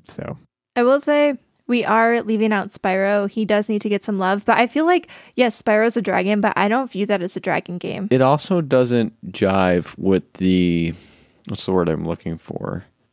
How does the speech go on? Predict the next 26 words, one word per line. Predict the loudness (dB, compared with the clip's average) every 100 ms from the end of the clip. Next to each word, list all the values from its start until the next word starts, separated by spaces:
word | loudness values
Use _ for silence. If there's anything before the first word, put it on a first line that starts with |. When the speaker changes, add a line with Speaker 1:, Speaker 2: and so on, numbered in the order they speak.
| -2
Speaker 3:
I | 0
wanna | 2
say | 4 2
genre | 4 2 2 2 2 2 2 0
that | 0 2 2 0
Speaker 1:
Like | -6 -16 _ _
Speaker 3:
this | 0 0 0
Speaker 1:
medieval? | -2 0 0 -2 -6 _ _ _ _ -12
Speaker 3:
Not, | -4 0 0
not | 2 0
medieval, | 2 2 2 2 0 0
but | 0 0
the, | 0 0 0 -4 -20 -20 -6 -4
I |
can't, | 2 2 2 0
I |
can't | -2 2 0 0 _ -6
place | 2 2 2
a | -2
Spyro | -4 -2 0 2 4 2 0
type | -2 -2 -2
game | 0 2 2 0 -6 _ _ 0
under | 2 2 2
this, | 2 0 -2 -12 -6
these | 0 0 2
developers. | 0 2 0 -4 -10 -10 -14 -18